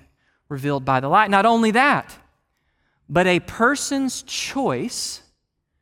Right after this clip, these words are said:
and I need you to listen very carefully,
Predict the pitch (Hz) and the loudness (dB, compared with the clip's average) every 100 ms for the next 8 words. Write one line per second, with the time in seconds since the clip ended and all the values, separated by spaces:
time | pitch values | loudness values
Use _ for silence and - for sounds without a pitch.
0 | _ _ _ _ _ 131 135 147 202 196 | _ _ _ _ _ -2 0 0 -2 -4
1 | 220 208 190 - 135 123 123 175 190 196 | -4 -2 -2 -4 -6 -8 -4 0 0 0
2 | 190 - 233 208 - 135 113 104 | -4 -8 -4 -4 -6 -12 -10 -14